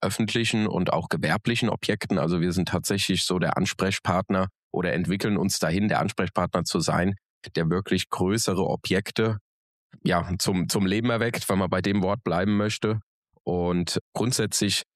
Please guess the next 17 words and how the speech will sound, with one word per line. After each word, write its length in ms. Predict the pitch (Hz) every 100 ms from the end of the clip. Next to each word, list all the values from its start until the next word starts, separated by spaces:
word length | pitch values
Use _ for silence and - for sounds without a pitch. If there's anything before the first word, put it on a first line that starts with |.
| _
sind 280 | - 101 107
wir 120 | 92
eigentlich 560 | 57 101 95 95 - -
genauso 760 | - 85 85 85 104 101 104 95
wie 120 | 95
auch 160 | 87 -
unser, 440 | 92 92 87 87
unser 220 | 87 87
hauptsächliches 640 | 90 95 95 98 95 85 -
System 440 | 85 - 101 104
K 180 | 95 90
N 100 | 87
X. 320 | 104 - -
Wir 100 | 87
sind 220 | 95 95
total 340 | - 82 87 87
offen. 380 | 113 - 113